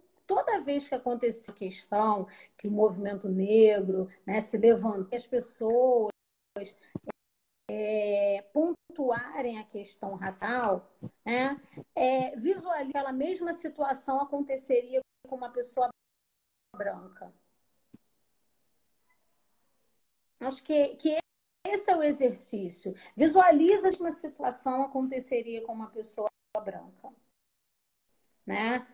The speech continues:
Nós temos aqui no Rio de Janeiro uma dora, né, mulher preta assassinada.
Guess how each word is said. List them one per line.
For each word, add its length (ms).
Nós 240
temos 280
aqui 240
no 120
Rio 200
de 160
Janeiro 840
uma 320
dora, 640
né, 520
mulher 480
preta 680
assassinada. 760